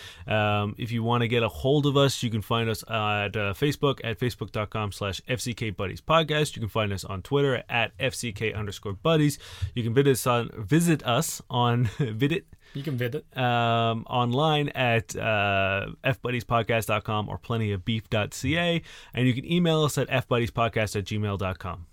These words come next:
Speaker 2: You can also find us on tickle dot life.
Speaker 1: Tickle dot life, where we just partnered with them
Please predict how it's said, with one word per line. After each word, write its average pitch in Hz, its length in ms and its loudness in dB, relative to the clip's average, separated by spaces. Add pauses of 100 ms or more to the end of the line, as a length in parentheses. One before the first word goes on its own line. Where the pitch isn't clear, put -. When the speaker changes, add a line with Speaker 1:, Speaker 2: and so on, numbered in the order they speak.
(580)
Speaker 2:
You 120 60 -6
can 135 140 0
also 127 240 0
find 127 240 -2
us 120 160 -2
on 123 500 0
tickle 156 300 -4
dot 151 200 0
life. 160 360 -6
Speaker 1:
Tickle 185 220 2
dot 196 180 6
life, 233 360 2
where 151 300 4
we 151 140 0
just 160 180 -4
partnered 160 280 2
with 135 160 -2
them 123 500 0